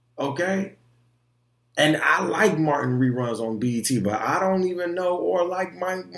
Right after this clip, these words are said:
uh, Mike Bloomberg, and I'm tired of seeing his face.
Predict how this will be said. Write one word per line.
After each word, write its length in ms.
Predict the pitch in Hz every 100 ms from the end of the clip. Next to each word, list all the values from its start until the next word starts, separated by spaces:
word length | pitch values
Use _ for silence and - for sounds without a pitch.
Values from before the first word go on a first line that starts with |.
| 180
uh, 460 | 175 175 180 175 170
Mike 280 | 185 190 185
Bloomberg, 500 | 190 202 190 175 156
and 80 | 160
I'm 140 | 196
tired 280 | 175 165 175
of 60 | 170
seeing 260 | 180 185
his 140 | 190 190
face. 600 | - 123 113 131 -